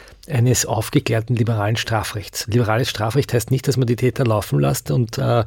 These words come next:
so tut, als wäre nichts und irgendeinen Kuschelkurs macht, sondern es heißt,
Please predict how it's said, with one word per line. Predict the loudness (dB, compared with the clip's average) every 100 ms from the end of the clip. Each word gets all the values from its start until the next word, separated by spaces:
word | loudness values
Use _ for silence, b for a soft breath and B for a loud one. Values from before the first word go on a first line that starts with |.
| B -8
so | -4
tut, | 0 2
als | 2 2
wäre | 0
nichts | 2 0 0
und | 2
irgendeinen | 0 2 0
Kuschelkurs | 0 -2 -2 -2 -2 -2
macht, | -2 -2
sondern | 0 0
es | 0
heißt, | 0 -2